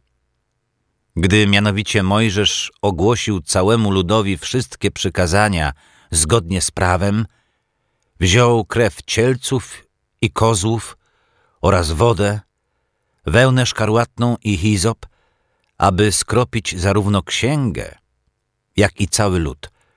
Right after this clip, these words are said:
mówiąc: „To jest krew przymierza, które Bóg wam ustanowił”.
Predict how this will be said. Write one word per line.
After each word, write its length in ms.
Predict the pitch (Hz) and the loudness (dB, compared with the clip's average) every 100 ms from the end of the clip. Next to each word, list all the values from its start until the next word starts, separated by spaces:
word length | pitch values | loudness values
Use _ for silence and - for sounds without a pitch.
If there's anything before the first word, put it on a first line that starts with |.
| _ | _
mówiąc: 560 | 104 98 101 95 92 - _ _ _ _ _ _ _ _ | 0 2 2 2 0 -6 _ _ _ _ _ _ _ _
„To 240 | - 110 113 | 2 4 4
jest 360 | 101 101 - | 2 -2 -4
krew 340 | - 98 104 - | -4 -2 -2 -4
przymierza, 800 | - - 92 92 90 73 65 60 _ _ _ _ _ - | -8 -2 0 2 0 -2 -6 -8 _ _ _ _ _ -2
które 320 | 123 104 87 | 2 2 2
Bóg 360 | 73 123 - | 2 0 0
wam 340 | 71 95 95 92 - | -2 0 0 -2 -4
ustanowił”. 720 | 117 - 98 95 80 60 62 | -4 -2 -2 0 -2 -6 -14